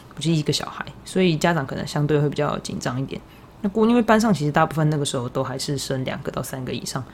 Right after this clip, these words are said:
但我觉得这个跟生几个没有关系，因为安全是家长本来就会担心的。那因为我就只有一个嘛，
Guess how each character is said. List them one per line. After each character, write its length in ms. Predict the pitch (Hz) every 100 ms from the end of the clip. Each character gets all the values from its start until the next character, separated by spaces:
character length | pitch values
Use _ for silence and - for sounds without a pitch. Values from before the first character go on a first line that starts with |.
| - -
但 120 | - 190
我 60 |
觉 120 | 156
得 80 | 160
这 100 | 208
个 80 | 175
跟 220 | 165 165
生 200 | - 165
几 120 | 151
个 80 | -
没 80 | 147
有 80 | 123
关 240 | 127 120
系， 160 | 117 139
因 80 | 131
为 60 | 156
安 180 | 180 185
全 220 | 147 135
是 180 | 160 143
家 200 | 147 143
长 160 | 135
本 100 | -
来 40 | -
就 60 |
会 80 | 120
担 180 | 120 120
心 180 | - -
的。 60 | - - - - - - -
那 80 |
因 80 | 233
为 60 | 202
我 60 |
就 100 | 147
只 120 | 180 -
有 40 |
一 60 | -
个 160 | -
嘛， 160 | -